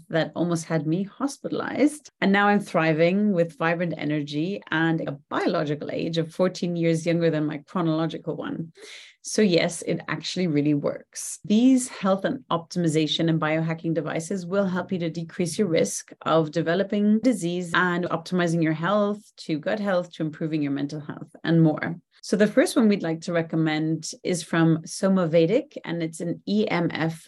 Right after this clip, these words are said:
blocking device. I'm not sure how many of you are familiar with E M F or electromagnetic field radiation, but it's so harmful for our body and our brain. Somavedic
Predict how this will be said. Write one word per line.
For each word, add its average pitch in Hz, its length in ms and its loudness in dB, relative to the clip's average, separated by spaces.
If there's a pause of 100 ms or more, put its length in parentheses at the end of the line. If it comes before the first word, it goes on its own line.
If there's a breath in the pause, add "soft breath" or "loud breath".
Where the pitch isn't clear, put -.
(120)
blocking 156 520 0
device. - 680 -8
I'm 190 120 2
not 254 140 2
sure 269 140 0
how 208 100 2
many 190 280 2
of 160 100 -2
you 165 140 2
are 156 80 0
familiar 156 440 0
with 151 240 -6
E 170 140 -2
M 151 140 -2
F - 500 -12
or 156 80 0
electromagnetic 156 800 0
field 160 460 2
radiation, 156 960 0
but 165 240 -2 (300)
it's - 200 -14
so 220 280 -2
harmful 170 520 -4
for 156 680 -2
our 160 140 -2
body 143 400 -4
and 160 120 -2
our 147 120 -4
brain. - 520 -6
Somavedic 208 760 2